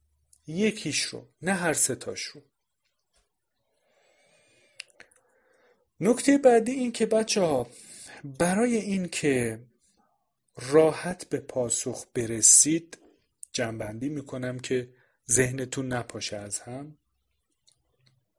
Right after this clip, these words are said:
بچه‌ها اول ببینید چه نوع جرمی رو طفل یا نوجوان انجام داده.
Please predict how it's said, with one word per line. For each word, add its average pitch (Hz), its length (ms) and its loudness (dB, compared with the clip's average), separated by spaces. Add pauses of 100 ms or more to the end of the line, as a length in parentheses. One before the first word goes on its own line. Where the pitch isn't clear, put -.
(560)
بچه‌ها 202 280 -2
اول 160 340 0
ببینید 196 600 -4 (960)
چه - 420 2
نوع 151 300 2
جرمی 123 560 0
رو 120 160 -2
طفل 117 560 -4
یا 117 200 -4
نوجوان 113 600 -8
انجام 104 480 -12
داده. 98 380 -16